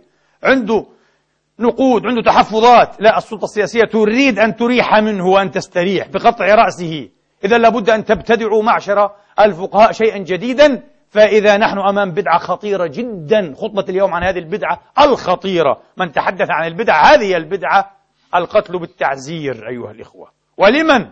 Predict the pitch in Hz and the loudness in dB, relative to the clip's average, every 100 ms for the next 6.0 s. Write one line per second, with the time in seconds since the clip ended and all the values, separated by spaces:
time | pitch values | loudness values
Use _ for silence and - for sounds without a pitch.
0 | _ _ _ _ _ 202 196 208 175 175 | _ _ _ _ _ -4 0 -2 -2 -2
1 | 185 208 196 180 165 151 185 156 - 190 | -2 -2 -6 -12 -14 -6 -2 -2 -4 -6
2 | 160 160 147 180 156 165 208 208 180 - | -6 -8 -6 -2 -2 0 0 2 0 -6
3 | _ _ 190 185 185 180 175 220 - 220 | _ _ -2 -2 -4 -2 2 2 0 0
4 | 185 180 196 196 190 196 247 262 247 151 | 0 -2 -6 -4 -2 0 2 2 0 -2
5 | - _ _ 160 170 143 156 - 202 | -12 _ _ -8 -4 -4 -6 -4 -4